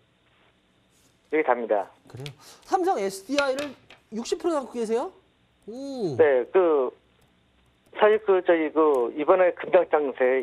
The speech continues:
Speaker 1: 있어, 있어, 있어가지고
Speaker 2: 네, 뭐요?
Speaker 1: 중소, 예, 그 이번에 그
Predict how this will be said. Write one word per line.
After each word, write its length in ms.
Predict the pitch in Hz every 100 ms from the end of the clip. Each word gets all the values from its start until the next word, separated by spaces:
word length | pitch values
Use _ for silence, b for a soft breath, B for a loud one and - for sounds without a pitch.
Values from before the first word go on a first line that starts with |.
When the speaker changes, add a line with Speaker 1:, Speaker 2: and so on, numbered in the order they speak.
| 123
Speaker 1:
있어, 300 | - 120 - 127
있어, 320 | 135 123 -
있어가지고 840 | 131 - 127 123 120 151 143 92 -
Speaker 2:
네, 120 | 208
뭐요? 240 | 208 151 254 B B B
Speaker 1:
중소, 440 | - 196 202 196 151
예, 160 | 127 -
그 180 | 175 -
이번에 360 | 147 175 175
그 180 | 139 117